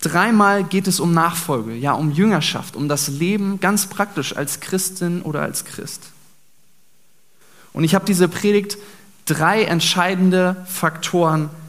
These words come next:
der Nachfolge genannt. Ja, und wenn du dich noch an den Schulunterricht erinnerst, dann weißt du, dass ein Faktor etwas ist, eine Zahl oder eine Größe, mit der etwas multipliziert wird.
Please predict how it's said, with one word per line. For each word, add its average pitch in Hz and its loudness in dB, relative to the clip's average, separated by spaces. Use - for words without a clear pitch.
der 139 4
Nachfolge 139 0
genannt. 117 -4
Ja, 131 4
und 151 2
wenn 165 4
du 185 4
dich 165 -2
noch 175 2
an 143 -2
den 143 -2
Schulunterricht 196 0
erinnerst, 156 -2
dann 143 0
weißt 180 2
du, 220 2
dass 160 0
ein 170 2
Faktor 170 2
etwas 165 0
ist, - 0
eine 156 2
Zahl 190 2
oder 180 2
eine 170 2
Größe, 180 2
mit 165 0
der 165 2
etwas 160 -2
multipliziert 165 -2
wird. - -10